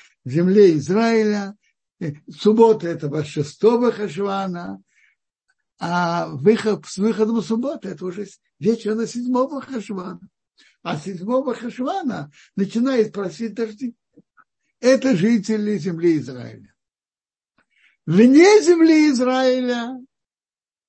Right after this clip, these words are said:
пока не просят о дожде, а будут просить, знаете, когда? С пятого на шестого декабря.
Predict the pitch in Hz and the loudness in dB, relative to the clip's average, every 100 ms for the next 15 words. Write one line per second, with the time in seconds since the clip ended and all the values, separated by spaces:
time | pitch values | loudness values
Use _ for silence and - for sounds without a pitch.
0 | _ _ _ _ - 175 202 214 208 151 | _ _ _ _ -10 -8 -2 2 2 2
1 | 190 180 165 156 139 135 131 151 214 196 | 0 0 -4 -6 -8 -6 -6 -2 -2 -2
2 | 190 - _ _ _ - 165 175 196 185 | -8 -16 _ _ _ -8 -4 -2 0 0
3 | 147 180 - 190 139 170 190 196 202 208 | -2 -6 -6 -6 -6 -4 -6 -8 -6 -4
4 | 214 220 220 160 - _ _ _ _ - | -4 -4 -8 -8 -14 _ _ _ _ -14
5 | - 220 233 233 - 208 196 175 151 160 | -2 0 0 -2 -4 -2 -2 -4 -8 -10
6 | 147 170 156 147 135 143 127 117 110 | -8 -4 -4 -4 -6 -8 -8 -8 -12